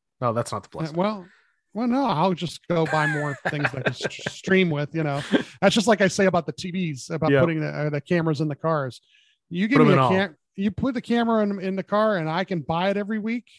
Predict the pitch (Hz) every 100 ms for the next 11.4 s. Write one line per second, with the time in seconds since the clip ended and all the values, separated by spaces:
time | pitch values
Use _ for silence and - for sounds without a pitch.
0 | _ - 165 151 165 - - 175 196 190
1 | - 202 202 208 220 220 202 160 147 160
2 | 185 202 226 214 - _ _ _ - 202
3 | - - 196 165 185 180 180 175 147 123
4 | 123 _ _ _ _ _ _ _ _ _
5 | 156 139 156 151 151 165 180 170 147 127
6 | 117 131 120 151 196 196 175 190 170 143
7 | _ 156 151 180 156 143 143 139 160 147
8 | 127 131 - _ 151 131 131 131 _ _
9 | _ _ _ - _ _ 165 160 165 160
10 | 156 156 151 - 196 180 180 196 233 214
11 | 202 170 180